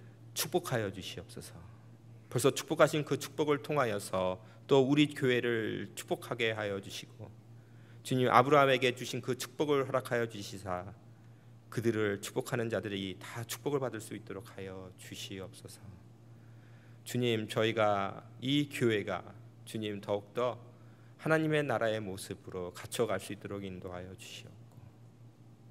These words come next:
우리 주위에, 주님, 더 가난하고 애통하고 굶주리고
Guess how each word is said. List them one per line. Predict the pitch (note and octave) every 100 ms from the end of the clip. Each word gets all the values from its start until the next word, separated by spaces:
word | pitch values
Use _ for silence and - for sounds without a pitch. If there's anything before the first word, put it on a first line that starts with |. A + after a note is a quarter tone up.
| -
우리 | G#2 G#2+
주위에, | G#2 - G#2 G2 F#2+ A2+ A#2 - - - - - -
주님, | - A#2+ A2 F2 - - - - - - - - - - - - -
더 | - G#2+ G2+ F#2+ - - - - - - - -
가난하고 | - G#2+ G2+ G2 G2+ F#2+ F#2+
애통하고 | F#2 G#2 F2+ F2 E2+ E2 - - -
굶주리고 | - G#2 G2+ G2 F#2 F#2 F2+